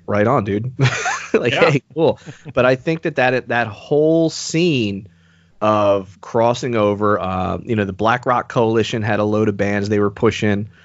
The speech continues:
Speaker 1: uh, at the time, and,
Speaker 2: Yeah.
Speaker 1: you know, killer bands, really good
Speaker 2: Living
Speaker 1: bands.
Speaker 2: Colour, yeah, Vernon Reid was, you know, still involved.
Speaker 1: Still
Speaker 2: in
Speaker 1: involved.
Speaker 2: Yeah.
Speaker 1: Um,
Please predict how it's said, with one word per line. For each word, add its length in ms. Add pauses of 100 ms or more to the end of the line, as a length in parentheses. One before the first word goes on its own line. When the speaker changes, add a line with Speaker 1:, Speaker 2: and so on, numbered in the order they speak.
(280)
Speaker 1:
uh, 240
at 180
the 60
time, 640
and, 500
Speaker 2:
Yeah. 180
Speaker 1:
you 100
know, 120
killer 360
bands, 380
really 340
good 120
Speaker 2:
Living 180
Speaker 1:
bands. 100
Speaker 2:
Colour, 320
yeah, 300
Vernon 380
Reid 340
was, 420 (260)
you 140
know, 320
still 380
involved. 500 (220)
Speaker 1:
Still 340
Speaker 2:
in 60
Speaker 1:
involved. 320 (100)
Speaker 2:
Yeah. 380
Speaker 1:
Um, 100